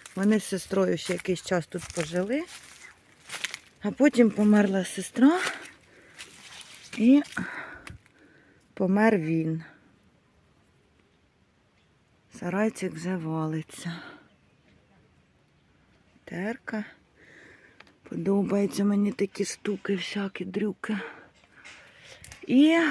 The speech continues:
будинок залишився пустим.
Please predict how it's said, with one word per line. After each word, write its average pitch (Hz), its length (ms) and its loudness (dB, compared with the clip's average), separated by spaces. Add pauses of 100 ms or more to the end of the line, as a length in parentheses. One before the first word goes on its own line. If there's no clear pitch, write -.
будинок 254 1040 8 (1400)
залишився 208 1040 2 (220)
пустим. 185 920 0